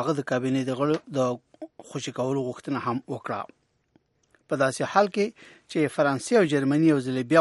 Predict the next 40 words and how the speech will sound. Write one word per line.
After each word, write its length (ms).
غوښتنه 440
کړې 180
ده 140
چې 100
د 120
یوکرین 280
په 80
ختیځ 360
کې 120
د 60
اوربند 360
مراعات 320
شي 120
او 140
دواړو 260
خواوې 260
د 60
خپلې 260
درندې 360
وسلې 320
له 100
بل 180
ځای 120
ته 120
انتقال 400
کړي. 120
د 160
یوکرین 400
جمهور 320
رئیس 160
پوروشینکو 540
په 140
مسکو 320
تور 220
لګولی 400
دی 100
چې 140
کرملین 460
په 120
روس 140